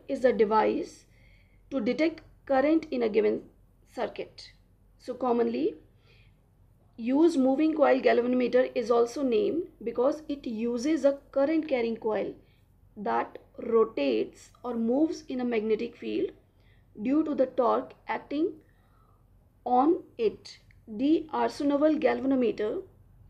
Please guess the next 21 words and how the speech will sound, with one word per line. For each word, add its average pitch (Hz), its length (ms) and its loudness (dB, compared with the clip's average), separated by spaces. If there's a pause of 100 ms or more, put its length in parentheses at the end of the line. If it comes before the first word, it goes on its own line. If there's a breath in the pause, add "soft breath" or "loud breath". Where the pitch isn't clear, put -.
(600 soft breath)
in 247 140 -4
that 226 260 2
case, 269 360 -2 (200)
the 240 140 -8
coil 277 340 4
is 320 120 0
suspended 247 560 0
in 320 180 0 (260)
phosphor 285 580 -2
bronze 214 520 0
wire. - 400 -8 (1160 soft breath)
In 240 140 0
Western 285 400 4
galvanometer, 285 840 4
the 262 100 6
coil 269 340 6
is 277 100 -4
pivoted 233 880 -2 (220)
between 262 400 -4
the 262 80 4
two 269 260 0